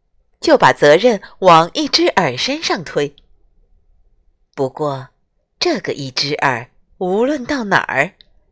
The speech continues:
总是会惹出一些祸来。最后，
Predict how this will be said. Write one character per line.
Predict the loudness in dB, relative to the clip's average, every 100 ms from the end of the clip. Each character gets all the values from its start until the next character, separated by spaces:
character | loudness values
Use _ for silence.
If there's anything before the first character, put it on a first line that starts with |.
| -4
总 | -2 0
是 | -4
会 | -2 -2
惹 | 2 0
出 | 0 -6
一 | -6
些 | -6 -6
祸 | -4 -6 -6
来。 | -8 -12 _ _ _ _ _ _ _ _ _ _ _ _ _ _ _ _ _ _ -4
最 | 0 0
后， | 2 4 4 0